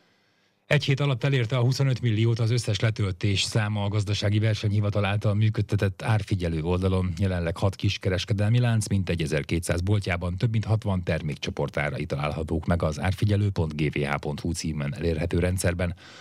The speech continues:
ahol a vásárlók megtalálhatják a legjobb ajánlatokat a termékek kiskereskedelmi összehasonlításával. A G V H már dolgozik az árfigyelő rendszer továbbfejlesztésén is.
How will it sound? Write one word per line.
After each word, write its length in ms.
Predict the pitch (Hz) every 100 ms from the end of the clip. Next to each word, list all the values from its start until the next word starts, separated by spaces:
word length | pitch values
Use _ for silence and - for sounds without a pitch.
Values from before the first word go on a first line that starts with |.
| -
ahol 200 | - 120
a 40 | 131
vásárlók 440 | 135 120 110 113
megtalálhatják 720 | 127 107 95 92 107 - 101
a 40 | 107
legjobb 320 | 104 87 71
ajánlatokat 600 | 78 80 87 87 98 90
a 40 |
termékek 580 | 92 92 80 82 92 - -
kiskereskedelmi 840 | 107 - - - - 73 69 73
összehasonlításával. 1300 | 82 - 78 78 - 80 78 73 80 - 85 80 73 - - - - _
A 140 | 104
G 180 | 104 117
V 40 |
H 220 | 98 90 92
már 180 | 90
dolgozik 520 | 98 107 95 76 78 76
az 140 | 69
árfigyelő 520 | 71 - - 71 65
rendszer 400 | 73 85 85 80
továbbfejlesztésén 1160 | - 90 80 78 - 71 65 - 78 69 - 69
is. 240 | - -